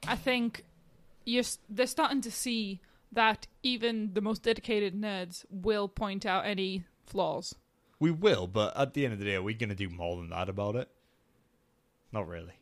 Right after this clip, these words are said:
Speaker 1: I know, but
Speaker 2: <laughs>
Speaker 1: if, if they've invested money, and I feel like, I don't know. I don't know.
Speaker 2: We could be angrily tweeting at them, saying, "Ah, the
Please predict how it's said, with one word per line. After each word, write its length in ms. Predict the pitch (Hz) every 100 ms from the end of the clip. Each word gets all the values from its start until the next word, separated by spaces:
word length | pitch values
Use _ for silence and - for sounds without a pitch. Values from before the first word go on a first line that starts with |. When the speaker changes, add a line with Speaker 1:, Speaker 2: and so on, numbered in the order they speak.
| -
Speaker 1:
I 80 | 415
know, 260 | 269 233
but 340 | 185 220 220 226 - - -
Speaker 2:
<laughs> 220 | - -
Speaker 1:
if, 300 | 359 339 - - _ _ -
if 160 | 370
they've 200 | 359 330
invested 460 | 233 214 190 - 180
money, 420 | 180 175 175 180 _ -
and 160 | 262
I 40 | 294
feel 260 | - 415
like, 340 | 427 392 - - - - - -
I 80 | 339
don't 120 | 254
know. 220 | 180 180 - - - _ _
I 80 | 269
don't 140 | 233
know. 200 | 175 180 - -
Speaker 2:
We 100 | 147
could 140 | 170
be 120 | 143
angrily 460 | 120 120 117 110 98
tweeting 380 | - 120 110 98
at 80 | -
them, 180 | 90 82
saying, 220 | - 92
"Ah, 240 | 95 117 113
the 160 | 120